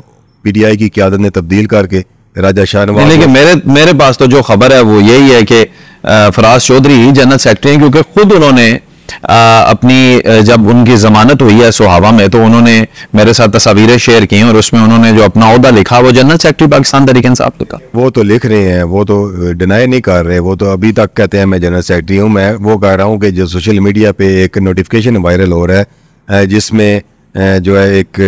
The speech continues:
Speaker 1: मेजर रिटायर्ड हैं संगोई वाली साइड के, उनको सदर बनाया गया पाकिस्तान तहरीक इंसाफ का, और राजा शाहनवाज जो, अ,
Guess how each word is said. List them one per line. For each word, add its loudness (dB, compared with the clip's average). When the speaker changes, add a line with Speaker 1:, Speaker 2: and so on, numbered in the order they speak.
Speaker 1:
मेजर 0
रिटायर्ड -2
हैं -2
संगोई -2
वाली -2
साइड -4
के, -6
उनको -4
सदर -2
बनाया -2
गया 0
पाकिस्तान -4
तहरीक -6
इंसाफ -4
का, -2
और -6
राजा -2
शाहनवाज -2
जो, -2
अ, -10